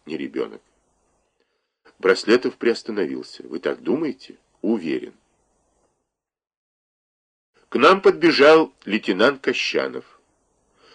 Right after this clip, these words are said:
Он доложил, что рота к маршу готова, командиры взводов на месте, отсутствующих нет.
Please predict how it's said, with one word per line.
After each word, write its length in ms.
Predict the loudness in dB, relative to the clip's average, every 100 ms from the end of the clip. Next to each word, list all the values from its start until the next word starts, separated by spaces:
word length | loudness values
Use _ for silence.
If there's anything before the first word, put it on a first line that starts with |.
| -4 2
Он 160 | 4
доложил, 420 | 6 6 6 6
что 540 | 4 0 4 6 6 2
рота 460 | 4 4 4 2 -2
к 80 |
маршу 460 | 2 2 2 -2 -6
готова, 600 | -6 -2 2 4 2 -4 _ _ _ _ _
командиры 600 | 0 0 0 2 4 4
взводов 520 | 2 2 2 2 -2
на 120 | -8
месте, 600 | -4 -4 -4 -6 -8 -8 _ -8
отсутствующих 960 | -8 -8 -8 -8 -10 -10 -10 -14 -16
нет. 340 | -18 -18 -20